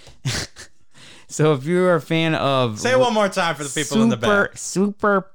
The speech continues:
Speaker 1: Pixel Racers is a game like Rock and Roll Racing. If you're a
Speaker 2: Okay.
Speaker 1: fan of that style or R C Pro-Am, that's totally what it's like.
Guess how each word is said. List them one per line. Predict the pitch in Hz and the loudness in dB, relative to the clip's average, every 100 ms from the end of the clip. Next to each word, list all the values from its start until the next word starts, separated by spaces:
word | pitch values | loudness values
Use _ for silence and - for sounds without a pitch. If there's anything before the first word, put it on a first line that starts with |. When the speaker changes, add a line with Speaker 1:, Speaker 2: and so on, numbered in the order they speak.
| - | -4
Speaker 1:
Pixel | 196 - - 190 170 151 | -4 -6 -6 0 2 2
Racers | 147 156 165 - 139 123 113 113 | 0 0 -2 -2 0 0 -2 -6
is | 123 | -6
a | 123 | -4
game | 123 147 151 | -2 0 0
like | 135 110 | 0 -2
Rock | 104 120 143 175 | -4 -4 -4 -2
and | 170 | -2
Roll | 160 147 | 0 0
Racing. | 139 143 135 135 127 127 | 0 0 0 0 0 0
If | 92 95 | -2 -4
you're | 127 | -4
a | 92 | -2
Speaker 2:
Okay. | |
Speaker 1:
fan | 143 147 | 0 0
of | 139 | 2
that | 135 135 | 0 -2
style | - 131 131 | -2 0 2
or | 123 92 | 2 0
R | 127 | 0
C | 127 147 | 0 -4
Pro-Am, | - 143 131 120 113 110 - - - | -2 0 2 2 2 0 -4 -20 -6
that's | 117 110 - | -4 -4 -6
totally | - 147 170 160 156 | 0 2 2 2 0
what | 135 131 | 2 0
it's | 117 117 | 0 -4
like. | 98 - | -6 -8